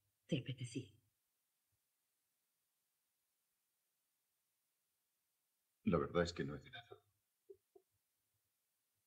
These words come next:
Speaker 1: Bien, ¿a qué estás esperando?
Speaker 2: No lo sé, pero no puedo quedarme.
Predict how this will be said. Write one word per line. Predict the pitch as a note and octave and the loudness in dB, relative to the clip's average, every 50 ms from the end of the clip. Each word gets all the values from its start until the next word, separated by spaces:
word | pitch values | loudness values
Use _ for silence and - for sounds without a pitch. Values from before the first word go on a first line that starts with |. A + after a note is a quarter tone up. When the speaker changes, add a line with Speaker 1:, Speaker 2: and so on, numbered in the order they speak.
| _ _ _ _ _ _ _ _ _ _ _ _ _ _ _ _ _ _ _ _ _ _ _ _ _ _ _ _ _ _ _ _ _ _ _ _ _ _ _ _ _ _ - | _ _ _ _ _ _ _ _ _ _ _ _ _ _ _ _ _ _ _ _ _ _ _ _ _ _ _ _ _ _ _ _ _ _ _ _ _ _ _ _ _ _ 8
Speaker 1:
Bien, | F#3 E3+ C#3 C#3 G3 G#3 | 8 8 10 10 6 6
¿a | G#3+ | 6
qué | - | 4
estás | E3+ - - C3 - | 2 2 0 0 0
esperando? | C3 - - C#3+ D3 D#3+ G#3+ C4 B3+ - - - - _ _ _ _ _ _ - _ _ _ _ _ _ _ _ _ _ _ _ _ | -2 0 0 0 2 2 0 0 -2 -6 -16 -20 -20 _ _ _ _ _ _ -20 _ _ _ _ _ _ _ _ _ _ _ _ _
Speaker 2:
No | - G2+ F2+ E2 | 6 8 8 8
lo | D2+ | 8
sé, | - E2+ D#2 | 8 6 6
pero | - E2 D#2 D#2+ | 6 6 4 4
no | E2+ F#2 - | 2 0 6
puedo | - F#2+ F2+ - - | 8 8 8 8 6
quedarme. | - C#2+ C2 - - - - - - | 4 4 4 4 0 -6 -10 -12 -14